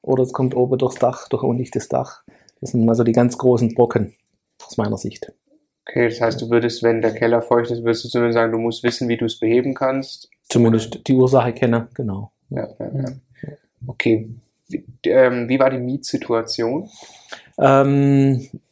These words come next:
Speaker 1: ja, es waren, äh, niedrige Mieten angesetzt. Da, da gab's durchaus Erhöhungspotenzial, ja.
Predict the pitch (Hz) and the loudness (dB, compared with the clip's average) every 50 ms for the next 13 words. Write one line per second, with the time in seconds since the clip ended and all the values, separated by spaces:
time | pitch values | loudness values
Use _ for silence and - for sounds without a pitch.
0 | - - 190 170 165 160 160 156 143 127 117 110 113 110 107 110 110 113 131 135 | -20 -20 -18 -16 -14 -10 -6 -4 -2 0 0 -2 0 2 4 6 6 8 8 6
1 | 131 120 120 123 120 117 120 120 120 117 113 110 - - - - - - - - | 6 4 4 2 2 4 2 0 0 -2 -4 -6 -8 -12 -18 -18 -18 -18 -14 -10
2 | 135 139 - - - - 120 123 127 131 147 143 135 135 131 123 127 127 131 131 | -6 -6 -6 -4 -2 -2 0 0 0 2 2 2 2 4 2 2 2 2 0 0
3 | 131 - 135 131 - 120 127 123 135 120 - - 120 117 - - - - - 117 | -2 -4 -6 -4 -2 -2 0 0 0 0 0 0 -2 -2 -2 -8 -8 -4 -2 -2
4 | 117 120 117 113 110 117 107 - 120 117 - - - - 143 110 117 113 110 - | 0 0 -2 -2 -4 -4 -2 -2 -2 -2 -2 -6 -6 -4 -2 0 0 0 0 -2
5 | - - 107 107 110 107 110 - - 117 110 107 107 - - 113 113 113 113 117 | -4 -4 -4 -4 -4 -6 -8 -10 -8 -6 -6 -6 -6 -6 -8 -8 -8 -8 -8 -10
6 | - | -12